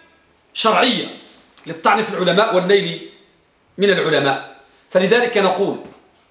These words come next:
مسألة الجرح والنصيحة،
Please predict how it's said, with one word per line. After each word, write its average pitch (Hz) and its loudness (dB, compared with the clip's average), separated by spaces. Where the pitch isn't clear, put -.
مسألة 160 -2
الجرح 143 0
والنصيحة، - -4